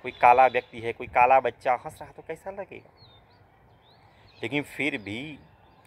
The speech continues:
अपने अनुसार उन्हें व्याख्या किया, और लोगों ने उनको भक्ति रस का, कृष्ण भक्ति शाखा के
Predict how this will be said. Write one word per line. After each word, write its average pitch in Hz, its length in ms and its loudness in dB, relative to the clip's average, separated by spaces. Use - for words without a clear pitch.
अपने 170 280 -2
अनुसार 160 680 -4
उन्हें 151 160 -8
व्याख्या 107 520 0
किया, 98 280 -18
और 202 320 8
लोगों 143 420 0
ने 170 500 -4
उनको 131 180 -12
भक्ति - 500 -14
रस 120 260 0
का, - 100 -10
कृष्ण 240 300 -4
भक्ति - 340 -16
शाखा 123 380 -2
के 101 200 -12